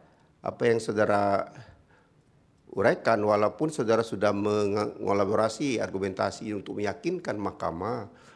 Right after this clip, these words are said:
bahwa, eh, pemohon memiliki kedudukan hukum dalam perkara aku ini, tapi saudara harus menguraikannya, ya. Andai pun dalil dalam pokok permohonan tidak terbukti,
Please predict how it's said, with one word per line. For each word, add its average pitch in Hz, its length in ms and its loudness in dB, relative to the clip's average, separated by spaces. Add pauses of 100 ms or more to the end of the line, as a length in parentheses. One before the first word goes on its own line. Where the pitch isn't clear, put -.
(180)
bahwa, 98 720 2
eh, 95 360 -4 (680)
pemohon 107 480 -2
memiliki 92 320 -6
kedudukan 90 400 -6
hukum 101 480 -4
dalam 92 320 -6
perkara 90 400 -6
aku 92 240 -8
ini, 101 400 -6 (560)
tapi 123 160 -6
saudara 147 480 0
harus - 480 -8 (160)
menguraikannya, 123 880 0 (720)
ya. 104 240 -6 (880)
Andai 101 240 0
pun 120 160 -2
dalil 104 320 2
dalam 98 160 2
pokok 92 320 -4
permohonan 101 400 0
tidak 113 320 -8
terbukti, 131 640 -8